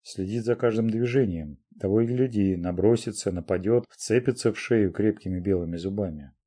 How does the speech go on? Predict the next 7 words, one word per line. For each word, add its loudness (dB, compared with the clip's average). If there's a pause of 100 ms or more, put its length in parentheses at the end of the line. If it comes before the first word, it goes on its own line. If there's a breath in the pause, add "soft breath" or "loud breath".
(560)
Жуть. -10 (880)
Игорь 0
усилием -2
воли 2
переключился -6
на -8
работу. -10